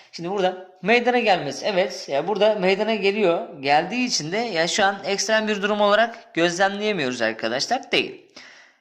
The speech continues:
Ama tabii mesela her gün değil de mesela arada bir, e, olduğu zaman ona göre yani bir doğal afet midir? Evet doğal afet olarak nitelendirebilirsiniz bunu. İki numaralı yerde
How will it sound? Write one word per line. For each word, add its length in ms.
Ama 160
tabii 280
mesela 220
her 320
gün 560
değil 320
de 80
mesela 300
arada 280
bir, 260
e, 400
olduğu 400
zaman 680
ona 200
göre 240
yani 300
bir 160
doğal 320
afet 300
midir? 320
Evet 280
doğal 260
afet 260
olarak 300
nitelendirebilirsiniz 1040
bunu. 80
İki 200
numaralı 340
yerde 420